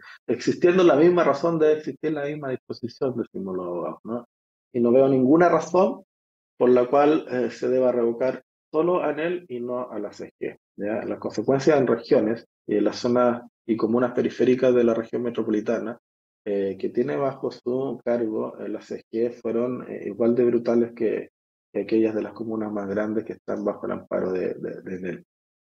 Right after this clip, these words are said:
Eh, y que esto signifique, bueno,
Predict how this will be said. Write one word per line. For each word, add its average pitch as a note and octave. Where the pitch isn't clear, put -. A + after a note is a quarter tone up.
Eh, F#2
y A2+
que -
esto A3+
signifique, C3
bueno, G2+